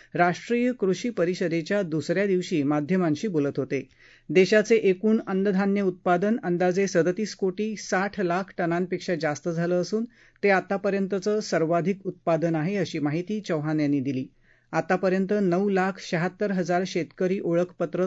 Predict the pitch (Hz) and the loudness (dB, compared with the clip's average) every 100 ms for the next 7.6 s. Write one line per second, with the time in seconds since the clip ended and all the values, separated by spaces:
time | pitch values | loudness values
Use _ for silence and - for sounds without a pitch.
0 | 185 156 156 160 151 151 147 143 147 139 | 0 0 0 0 0 0 0 -2 -2 -2
1 | 165 - - - - 208 214 - 240 247 | -6 -8 -20 -20 0 2 4 2 4 4
2 | 247 208 190 214 196 185 202 202 214 170 | 2 0 0 0 2 2 2 2 2 2
3 | 160 185 180 180 185 165 165 170 180 170 | 0 0 0 0 0 0 0 0 0 0
4 | 165 165 190 190 156 143 165 185 160 165 | -2 -2 -2 -2 0 0 0 0 -2 -2
5 | - 156 156 165 160 160 151 151 147 143 | -4 -4 0 -2 0 0 0 -2 -4 -6
6 | 156 151 156 151 147 208 165 165 156 151 | -2 0 2 0 0 -2 -4 -6 -4 -4
7 | 139 143 139 139 135 | -2 -2 -2 -2 -2